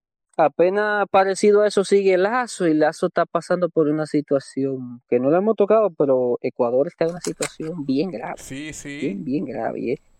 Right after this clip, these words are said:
Speaker 1: pro-, problema en parte de algunas políticas de Lazo y también de problema internacional, porque ellos vendían muchos víveres, a, por ejemplo, a Rusia, y eso está parado. El petróleo, que ha subido hasta unos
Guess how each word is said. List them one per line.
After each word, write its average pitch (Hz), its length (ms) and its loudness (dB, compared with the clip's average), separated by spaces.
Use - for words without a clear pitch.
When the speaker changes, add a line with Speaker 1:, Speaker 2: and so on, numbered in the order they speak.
Speaker 1:
pro-, 160 360 0
problema 269 760 2
en 240 80 0
parte 262 340 0
de 254 80 4
algunas 226 280 2
políticas 226 500 2
de 190 100 2
Lazo 269 360 0
y 220 60 0
también 180 300 2
de 202 160 4
problema 170 380 2
internacional, 190 760 0
porque - 360 -10
ellos 151 180 4
vendían 180 340 2
muchos 170 260 0
víveres, 160 340 2
a, 139 180 2
por 139 180 2
ejemplo, 131 560 0
a 117 140 0
Rusia, 202 560 2
y 131 80 -2
eso 127 120 -2
está 135 160 0
parado. 254 440 0
El 151 160 2
petróleo, 220 960 2
que 175 80 2
ha 170 40 2
subido 165 460 4
hasta 143 340 0
unos 147 540 -4